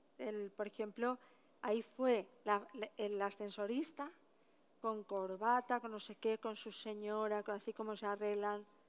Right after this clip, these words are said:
los latinoamericanos, tanto con los niños. Y él nunca había hablado en público, jamás,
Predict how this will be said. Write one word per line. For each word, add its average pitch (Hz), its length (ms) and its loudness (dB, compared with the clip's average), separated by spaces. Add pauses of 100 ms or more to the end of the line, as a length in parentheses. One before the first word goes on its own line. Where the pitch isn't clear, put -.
(320)
los 202 300 -4
latinoamericanos, 208 1080 0
tanto 214 400 -2
con 220 240 -4
los 202 220 -2
niños. 214 640 -4 (880)
Y 233 140 4
él 226 180 0
nunca 254 480 2 (420)
había 220 260 2
hablado 240 300 4
en 240 100 -4
público, 269 480 -2
jamás, 226 580 -4